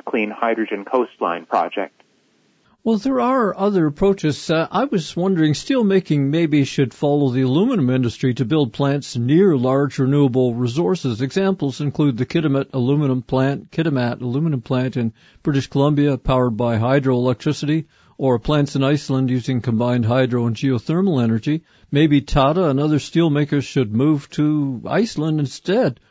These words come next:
Speaker 2: Or, or would the greenhouse gases savings be lost to longer shipping routes to the manufacturers?
Speaker 1: No, the, the greenhouse gas savings would not be, uh, lost due to the shipping. It does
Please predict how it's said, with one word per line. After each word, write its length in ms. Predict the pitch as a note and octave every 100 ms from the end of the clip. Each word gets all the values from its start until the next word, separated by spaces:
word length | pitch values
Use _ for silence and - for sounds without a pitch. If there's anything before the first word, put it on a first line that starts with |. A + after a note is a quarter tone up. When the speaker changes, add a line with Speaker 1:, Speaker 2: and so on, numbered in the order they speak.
| -
Speaker 2:
Or, 160 | F#3
or 220 | - F3+ F3+
would 300 | F#3 F#3+ F3
the 120 | F3
greenhouse 460 | D#3+ G3 F3+ E3+
gases 640 | - F3 F3+ - D3 - - _ _ _
savings 540 | - F3+ F3+ D#3 C3+
be 160 | D3+ D3
lost 400 | C3 D3+ D#3+ -
to 80 | C#3
longer 340 | C3 D#3 C#3+
shipping 360 | C3+ G3 G3 C3
routes 320 | B2 A#2+ -
to 100 | C#3
the 100 | A#2+
manufacturers? 1040 | C3+ C#3 B2+ D#3+ F#3 G3 A#2+ A2 A#2+ - _ _ _ _ _ _ _ _ _ _ _
Speaker 1:
No, 260 | D#3+ F#3+ F#3
the, 300 | F#3 D#3+ -
the 80 | D#3+
greenhouse 400 | D#3 G3+ F3+ G#3+ G#3+
gas 200 | - F3 F3
savings 380 | - D#3+ D#3 D3+ -
would 100 | D3+
not 240 | C#3+ C#3
be, 400 | - C3 A#2+ B2 - _
uh, 280 | C#3+ B2 B2
lost 360 | C3 D3 C3 - -
due 140 | C#3+
to 60 | C3+
the 160 | C3+ B2+ -
shipping. 400 | D#3 - A#2+ F3
It 160 | E3+ -
does 240 | F#3 G3